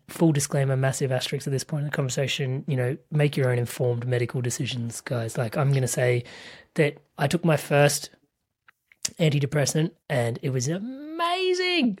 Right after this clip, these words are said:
Oh my God, it was such a good feeling. It was like a medicated high. <laughs> It literally was. Um, and then when I came down, though, I realized,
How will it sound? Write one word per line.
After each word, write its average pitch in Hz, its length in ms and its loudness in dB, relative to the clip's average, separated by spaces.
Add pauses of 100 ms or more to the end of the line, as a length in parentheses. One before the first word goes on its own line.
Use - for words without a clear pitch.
Oh 240 80 2
my 233 120 2
God, 180 220 4
it 160 40 2
was 156 140 -2
such 147 240 -4
a 147 40 -6
good 131 180 -2
feeling. 131 480 -4 (640)
It 180 120 2
was 156 140 2
like 139 140 0
a 147 40 0
medicated 135 500 -2
high. 139 420 2
<laughs> - 60 -10
It 262 580 10
literally 165 400 4
was. 135 400 -2 (580)
Um, 156 440 0
and 170 200 2
then 170 320 0
when 165 140 0
I 147 80 0
came 151 320 0
down, 147 300 2
though, 135 140 4
I 135 60 2
realized, 135 560 -2